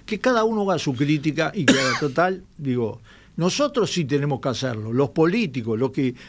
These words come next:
estuvimos en la campaña, tenemos que hacer nuestra autocrítica.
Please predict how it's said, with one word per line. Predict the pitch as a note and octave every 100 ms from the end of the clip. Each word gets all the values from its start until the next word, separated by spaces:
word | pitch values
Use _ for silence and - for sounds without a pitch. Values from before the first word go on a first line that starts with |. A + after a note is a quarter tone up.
| -
estuvimos | C#3 B2 E3+ A#3+ G3
en |
la | D#3
campaña, | B2 D#3+ D#3 C4+ B3 D3
tenemos | D3+ D3+
que | C3+
hacer | A#2 C#3+
nuestra | C#3 -
autocrítica. | C3 A2 A2+ A#2 G#2+ G#2 G2+ -